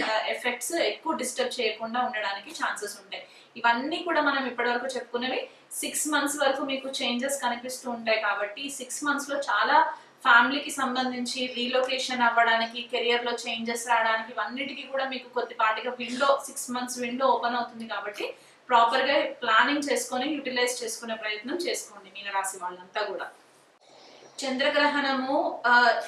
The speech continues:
పలానా రాశి వాళ్ళకి ఎఫెక్ట్ ఎక్కువ ఉంటుంది, పలానా రాశి వాళ్ళకి ఎఫెక్ట్ తక్కువ ఉంటుంది అనే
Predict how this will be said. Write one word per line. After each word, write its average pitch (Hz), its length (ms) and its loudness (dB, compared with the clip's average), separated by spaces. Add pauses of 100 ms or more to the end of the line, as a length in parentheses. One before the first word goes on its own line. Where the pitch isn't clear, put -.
పలానా 240 340 6
రాశి 233 400 4
వాళ్ళకి 247 360 2
ఎఫెక్ట్ 233 360 -4
ఎక్కువ 240 240 -6
ఉంటుంది, 233 340 -6
పలానా 226 340 0
రాశి 247 300 0
వాళ్ళకి 233 320 0
ఎఫెక్ట్ 226 300 -10
తక్కువ 226 400 -6
ఉంటుంది 226 320 -8
అనే 220 340 -6